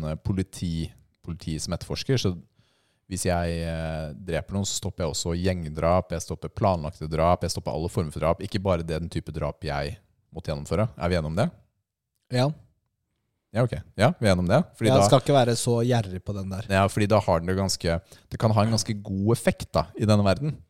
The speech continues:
Speaker 2: Mm.
Speaker 1: hvis jeg velger å gjennomføre ett drap.
Speaker 2: Men da er du villig til å drepe noen?
Speaker 1: For å stoppe at, eh, hvor mange blir drept hver, hvert år i verden,
Speaker 2: Du
Speaker 1: da?
Speaker 2: gir deg selv ganske mye makt, da.
Speaker 1: Hva mener du?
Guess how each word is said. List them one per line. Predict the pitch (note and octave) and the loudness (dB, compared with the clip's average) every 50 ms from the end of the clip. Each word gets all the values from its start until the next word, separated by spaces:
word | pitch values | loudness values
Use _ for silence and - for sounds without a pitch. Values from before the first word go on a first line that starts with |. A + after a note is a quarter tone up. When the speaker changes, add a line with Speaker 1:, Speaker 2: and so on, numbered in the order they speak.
| _ _ _ _ _ - | _ _ _ _ _ -4
Speaker 2:
Mm. | D#3 D3 | -2 -2
Speaker 1:
hvis | A2+ G2+ - | 0 0 2
jeg | G2+ F2+ F2+ F2+ | 2 2 4 4
velger | F#2+ F2+ F2 E2+ E2+ D2+ | 2 0 0 -2 -4 -2
å | E2+ E2 E2 E2 D#2+ - - | -2 0 0 -2 -4 -6 -6
gjennomføre | F#2 G2 F2+ E2 D#2 - - - - | -6 -4 -4 -4 -4 -4 -4 -4 -4
ett | - - _ _ - - | -4 -6 _ _ -18 -10
drap. | F#2 - - - C3+ | -2 0 0 2 4
Speaker 2:
Men | D3+ D#3+ | 4 6
da | E3 F3 F#3+ | 6 8 8
er | G3 | 8
du | F#3+ F3+ | 6 6
villig | F3 F3+ E3 C3+ A2+ A2 G2+ - | 4 2 0 2 0 -2 -4 -4
til | - A#2+ | -6 -4
å | C3 | -2
drepe | C3 C#3 C#3+ C3 G2 F2+ - _ - F#2 | 0 0 0 0 0 -4 -8 _ -8 -4
noen? | G#2+ A#2+ D3 D3 - _ _ _ _ _ _ _ _ _ _ _ _ _ _ _ _ _ _ _ _ _ _ _ _ _ _ _ | 0 0 0 0 -2 _ _ _ _ _ _ _ _ _ _ _ _ _ _ _ _ _ _ _ _ _ _ _ _ _ _ _
Speaker 1:
For | - - - - A2 G#2 G#2 A2 G#2+ G#2+ - _ _ | -14 -12 -2 4 6 8 8 8 6 2 -2 _ _
å | G2 G2 G2 G2+ | 2 2 4 4
stoppe | - - - - - _ _ _ - E2+ | 2 2 0 -2 -2 _ _ _ -4 -2
at, | D#2+ D#2 D#2+ D#2+ E2 E2 E2+ D#2 C#2 - _ - F2 D#2 - - _ _ - - | 0 2 2 2 2 2 2 0 -2 -4 _ -2 -2 -2 -2 -4 _ _ -6 -2
eh, | F2 E2 E2 D#2+ D#2+ D#2 - E2 F#2+ F2 | 0 2 2 2 0 0 -2 -4 -6 -4
hvor | F2+ G2 | -2 0
mange | G2 F#2 F2+ E2 D#2+ D#2 D#2 D#2 D#2 | 0 0 0 -2 -2 -2 -4 -4 -4
blir | E2 E2 D#2+ D#2 | -4 -6 -6 -6
drept | - F2+ E2 - - - | -6 -6 -6 -6 -8 -8
hver, | E2+ E2 D#2+ D2+ D2+ D2+ D2+ D2+ F2+ - | -4 -2 -2 0 0 -2 -2 -4 -6 -8
hvert | D2+ D2 - - | -10 -8 -6 -4
år | D#2 D2 D2 | -4 -2 -2
i | C#2+ | 0
verden, | D2 D3+ D3+ | 2 2 4
Speaker 2:
Du | D#3 | 4
Speaker 1:
da? | D3+ D3 | 4 4
Speaker 2:
gir | C#3+ C3+ A#2+ | 4 4 4
deg | B2 B2 | 4 2
selv | - C#3 B2 B2+ | 2 0 -2 -2
ganske | B2+ A2+ - - C#3+ | -2 -4 -4 -2 -2
mye | D3 D#3+ D#3 D3 | 0 0 2 0
makt, | D3+ E3 - - - - | 0 -2 -4 -8 -14 -10
da. | - F3+ - - - _ _ _ _ _ _ _ _ _ _ _ _ _ _ _ _ _ _ _ _ _ _ - | -10 -10 -10 -12 -20 _ _ _ _ _ _ _ _ _ _ _ _ _ _ _ _ _ _ _ _ _ _ -6
Speaker 1:
Hva | F2+ | -4
mener | F2 E2 D2+ D#2 E2 | -2 -2 -2 -2 -4
du? | - | -6